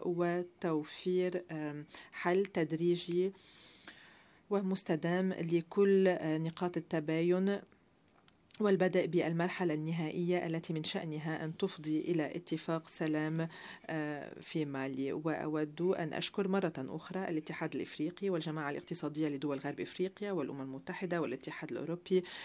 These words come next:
ومنظمة التعاون الإسلامي والجزائر وبوركينا فاسو وموريتانيا ونيجير ونيجيريا وفرنسا وسويسرا وكل الشركاء الآخرين على كل، على كل الجهود التي تم بذلها من دون هوادة،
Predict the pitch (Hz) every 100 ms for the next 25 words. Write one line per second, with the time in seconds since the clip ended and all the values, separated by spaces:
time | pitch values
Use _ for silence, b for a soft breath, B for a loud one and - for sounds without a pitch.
0 | B 175 170 165 160 147 151 147 151 151
1 | 160 - 185 180 175 170 131 131 135 151
2 | 175 170 156 135 143 - 143 123 - 175
3 | 170 175 156 139 139 135 175 175 170 165
4 | 151 143 135 135 - 170 170 160 151 139
5 | 127 - 170 170 165 165 151 131 139 147
6 | 170 - 170 135 131 - 160 170 - 180
7 | 175 B B B B B B 185 180 -
8 | - 226 185 185 170 - 175 - 160 165
9 | 165 165 175 160 147 165 185 196 175 175
10 | 165 - 220 175 156 156 175 175 156 160
11 | 160 185 165 147 175 165 156 151 156 160
12 | 190 151 156 160 170 170